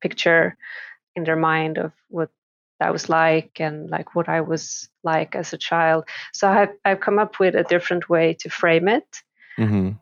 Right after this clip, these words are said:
Speaker 1: Which is that I was just like Nietzsche growing up. I took the scriptures very seriously. <laughs>
Speaker 2: Mm.
Speaker 1: I was a very devout, uh, like, weirdly devout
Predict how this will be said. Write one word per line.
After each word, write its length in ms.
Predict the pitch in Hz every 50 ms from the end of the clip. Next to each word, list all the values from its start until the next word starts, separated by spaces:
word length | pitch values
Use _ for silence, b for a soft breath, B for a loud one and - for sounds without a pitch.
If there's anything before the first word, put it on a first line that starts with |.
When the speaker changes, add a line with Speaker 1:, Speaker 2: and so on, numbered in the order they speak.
| _ _ -
Speaker 1:
Which 240 | 196 185 185 -
is 180 | 190 180 - -
that 480 | - - 175 170 170 165 160 160 - - -
I 100 | 185 180
was 220 | 180 185 190 185 -
just 300 | - 190 190 - - -
like 260 | 185 175 170 - -
Nietzsche 720 | 185 190 208 202 - - - 175 165 160 175 170 - 165 - _ -
growing 300 | - 170 165 165 165 160
up. 260 | 165 - - - - _ - - -
I 100 | 175 170
took 300 | - - 175 170 - -
the 260 | - - 160 175 170
scriptures 640 | 165 - - - 170 - - - - 185 180 170 - -
very 300 | - - - 170 170 175
seriously. 760 | 175 - - 170 170 - - - 190 190 - - - - 214 240 -
<laughs> 60 | - - - - -
Speaker 2:
Mm. 720 | 110 113 120 123 123 123 120 117 110 107 101 98 95 - -
Speaker 1:
I 40 | -
was 220 | - - 160 -
a 60 | - 170
very 420 | 160 175 165 165 165 170 160 - B B B B B B B B -
devout, 640 | 170 190 185 165 165 170 160 156 160 160 180 180 - _ - - - - B B B B B B B B B B _ _ _
uh, 200 | - 165 165 - -
like, 160 | 165 165 - -
weirdly 760 | 165 160 156 165 170 165 165 170 170 170 165 - 165 160 160
devout 560 | 151 - - 175 175 - - - - - 170